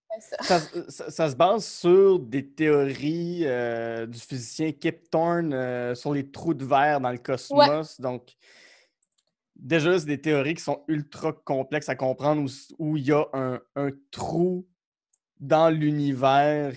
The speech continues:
Speaker 2: qui s'ouvre, qui relie à une
Speaker 1: Une autre
Speaker 2: autre
Speaker 1: place.
Speaker 2: galaxie ou un autre point dans l'univers. Puis
Speaker 1: Ouais.
Speaker 2: c'est là-dedans que le temps devient étiré ou raccourci.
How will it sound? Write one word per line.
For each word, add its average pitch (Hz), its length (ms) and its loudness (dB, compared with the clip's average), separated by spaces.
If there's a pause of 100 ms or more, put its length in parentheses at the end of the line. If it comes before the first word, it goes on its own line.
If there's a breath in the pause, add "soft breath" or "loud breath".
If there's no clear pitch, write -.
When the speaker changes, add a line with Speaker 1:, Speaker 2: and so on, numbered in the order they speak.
Speaker 2:
qui - 160 -20
s'ouvre, 147 480 -4 (140)
qui 131 240 -4
relie 131 720 0 (640)
à 135 300 0
une 147 160 0
Speaker 1:
Une 151 60 0
autre 156 140 8
Speaker 2:
autre 156 100 2
Speaker 1:
place. - 120 0
Speaker 2:
galaxie 147 440 4
ou 165 40 6
un 151 140 2
autre 165 220 2
point 165 360 2
dans 151 100 4
l'univers. 143 720 0
Puis - 140 -10
Speaker 1:
Ouais. 233 80 4
Speaker 2:
c'est 135 60 -2
là-dedans 131 400 2
que 147 120 -8
le 135 140 0 (200)
temps 147 360 2
devient 127 720 -6 (540 soft breath)
étiré 151 960 0
ou 147 260 0
raccourci. 156 1000 -4